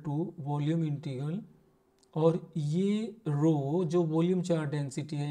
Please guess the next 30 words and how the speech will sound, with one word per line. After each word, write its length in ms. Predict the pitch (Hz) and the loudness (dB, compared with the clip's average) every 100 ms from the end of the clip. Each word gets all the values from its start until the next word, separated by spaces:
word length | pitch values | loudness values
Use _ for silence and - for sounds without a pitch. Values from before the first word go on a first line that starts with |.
| 143 139 | -4 -6
into 260 | 127 160 160 | -4 -4 -2
D 100 | 147 123 | -4 -6
V, 100 | 123 117 _ _ _ _ _ _ | -12 -16 _ _ _ _ _ _
and 400 | 170 160 151 - | 0 2 0 0
here 420 | 156 185 160 165 - - - 160 139 | 4 6 6 4 -4 -14 -10 -4 0
this, 240 | 160 - 175 | -2 -4 -6
ये 260 | 151 175 | 0 0
जो, 200 | 175 170 | 2 2
अ, 440 | 170 175 156 151 135 | 0 -4 -4 -2 -4
लेफ्ट 300 | 139 156 165 | -4 -4 -2
हैंड 140 | 165 | -4
साइड 360 | 160 156 147 131 | -2 -4 -4 -4
है, 200 | 156 196 - _ _ _ | -4 -6 -12 _ _ _
इस 180 | 175 170 | -2 0
लेफ्ट 320 | 160 165 165 | 2 2 0
हैंड 140 | 190 180 | -4 -2
साइड 400 | 175 160 147 - - | 0 0 0 -4 -4
को 100 | 143 160 165 | 0 0 0
one 180 | 156 151 | -2 0
can 180 | 160 151 | -2 -2
write, 300 | 135 139 170 - - _ _ _ _ _ _ _ _ _ _ _ _ _ _ _ - | -4 -4 -6 -8 -18 _ _ _ _ _ _ _ _ _ _ _ _ _ _ _ -8
अ, 300 | 143 135 139 147 | -4 -2 -2 -2
by 100 | 156 147 | 0 4
using 320 | 165 165 175 165 | 4 4 4 2
the 60 | 139 | 2
Gauss 240 | 151 151 151 156 | 2 2 0 0
divergence 540 | 151 151 147 147 147 | 0 0 0 -4 -4
theorem, 380 | 147 143 147 190 - _ _ _ _ | -6 -4 -4 -6 -10 _ _ _ _
ये 420 | 143 143 143 147 147 | -6 -2 -2 -4 -2
E 200 | 151 | 0